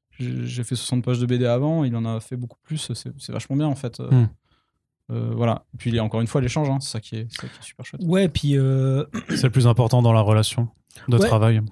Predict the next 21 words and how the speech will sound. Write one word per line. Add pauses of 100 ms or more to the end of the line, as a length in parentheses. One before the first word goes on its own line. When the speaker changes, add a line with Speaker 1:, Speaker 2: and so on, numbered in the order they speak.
(160)
Speaker 3:
Ouais,
puis
en
plus,
quand
tu
vas
chercher
Simon,
tu
vois,
tu,
on,
voilà,
on
décide
de
créer
ce,
ce
truc-là